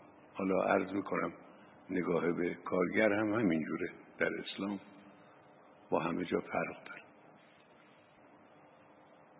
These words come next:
کسانی که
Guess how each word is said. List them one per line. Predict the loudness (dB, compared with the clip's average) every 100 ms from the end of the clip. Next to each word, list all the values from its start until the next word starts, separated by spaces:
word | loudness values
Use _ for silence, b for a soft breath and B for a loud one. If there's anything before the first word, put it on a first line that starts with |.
| -20 -20 -20 -20 -20 -20 -20 -20 -20 -20 -20 -20 -20 -20 -20 -20 -20 -20 -20 -20 -20 -20 -20 -16 8
کسانی | 10 12 10 8 6
که | 6 4 4